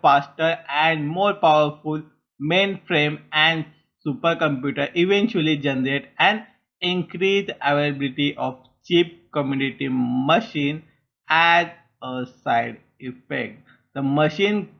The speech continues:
could then be connected by the high bandwidth network and controlled by a specific software tool that manage as the single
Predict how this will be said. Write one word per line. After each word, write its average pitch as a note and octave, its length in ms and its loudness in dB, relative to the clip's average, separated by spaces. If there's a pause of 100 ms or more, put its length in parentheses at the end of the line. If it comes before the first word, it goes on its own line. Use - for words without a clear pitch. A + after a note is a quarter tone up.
(120)
could B2+ 500 -2
then D3+ 400 0 (180)
be C3 160 -4 (140)
connected F3+ 760 0
by B2+ 200 0
the C3 180 0
high E3 280 0
bandwidth E3 520 0
network E3 440 -2 (420)
and F3 360 0
controlled D3 480 -2
by C#3 180 4
a C#3 120 -6
specific C3 680 -8
software E3+ 640 0 (120)
tool D#3+ 320 0 (340)
that D3+ 340 0
manage C#3+ 680 0 (140)
as C#3 360 0
the C3+ 140 -8
single B2 560 -10